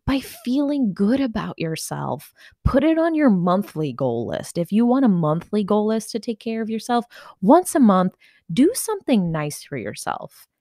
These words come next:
And you can tell people, you don't have to tell people. You know, you could just do it for yourself.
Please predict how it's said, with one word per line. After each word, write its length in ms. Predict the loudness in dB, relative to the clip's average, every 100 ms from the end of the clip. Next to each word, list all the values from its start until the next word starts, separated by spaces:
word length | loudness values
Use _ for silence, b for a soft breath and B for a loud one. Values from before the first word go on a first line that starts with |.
| _ _ _ -6
And 300 | -6 -6 -10 _ _ _ -6
you 200 | -2 -2
can 200 | -2 -4
tell 240 | 0 0
people, 380 | 0 -2 0 0
you 120 | 0
don't 140 | -2 -6
have 280 | -6 -6
to 100 | -8
tell 260 | -12 -8 -8
people. 500 | -6 -10 -8 -6 -6
You 180 | -4 -2
know, 80 | 0
you 200 | 0 0
could 120 | 0
just 200 | 0 0
do 180 | -2 -2
it 80 |
for 160 | -4 -4
yourself. 600 | -4 -4 -8 -4 -6